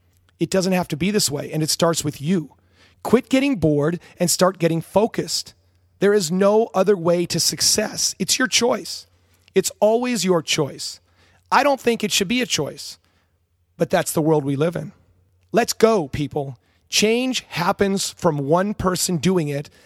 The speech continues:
and then influencing others. This can spread like a pine tree wildfire. People who are fit don't get bored exercising. Lazy people are unfit and bored all the time. Now, if that didn't rattle your cage a little,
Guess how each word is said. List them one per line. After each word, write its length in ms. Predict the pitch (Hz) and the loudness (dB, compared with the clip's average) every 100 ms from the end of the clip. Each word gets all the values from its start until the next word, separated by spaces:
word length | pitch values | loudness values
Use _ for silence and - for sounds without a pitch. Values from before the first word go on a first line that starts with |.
| _ | _
and 120 | 170 | 2
then 100 | 196 | 2
influencing 640 | 196 208 - 185 185 - 165 | 2 -2 0 0 0 -2 0
others. 460 | 165 143 - - - _ _ _ _ _ - | -2 -2 -6 -10 -12 _ _ _ _ _ 0
This 200 | 240 - | 2 2
can 160 | 254 | 0
spread 340 | - - 208 180 | 0 0 0 2
like 220 | 180 - | 0 -2
a 60 | |
pine 560 | 165 - 160 196 208 208 | -6 -6 -2 0 0 0
tree 340 | - 202 196 | -2 -2 -2
wildfire. 920 | 180 151 175 214 214 - 143 113 104 _ _ _ _ _ _ _ _ | 0 0 0 0 -2 -4 -6 -6 -14 _ _ _ _ _ _ _ _
People 280 | - 247 269 | -2 0 2
who 100 | 254 | 2
are 120 | 220 | 2
fit 360 | - - 180 180 _ _ | 0 0 0 -2 _ _
don't 220 | - 185 180 | 0 0 0
get 180 | 180 | -2
bored 300 | - 175 156 - | 0 0 0 -4
exercising. 720 | 151 - 156 - 131 139 196 _ _ _ _ _ _ | -6 -4 -4 -6 -8 -14 -18 _ _ _ _ _ _
Lazy 440 | 135 311 202 220 | -4 0 0 0
people 440 | 196 208 202 220 208 | -2 -4 0 0 2
are 180 | 170 - | -2 0
unfit 560 | 170 190 - 175 185 - - _ | 0 0 0 0 0 -6 -20 _
and 340 | - 214 190 123 | 0 2 0 -2
bored 360 | 190 214 208 - | 2 2 0 0
all 220 | 156 180 | 0 2
the 100 | 208 | 2
time. 440 | 214 233 269 151 - _ _ _ _ _ | 0 0 -2 -4 -12 _ _ _ _ _
Now, 220 | 185 202 | 2 2
if 120 | - - | 0 0
that 180 | 254 | 0
didn't 220 | - 233 196 | 0 0 2
rattle 260 | 196 185 | 2 2
your 160 | 151 147 | -2 -4
cage 320 | - 196 151 | 0 0 2
a 40 | |
little, 300 | 139 135 135 | -2 -2 -6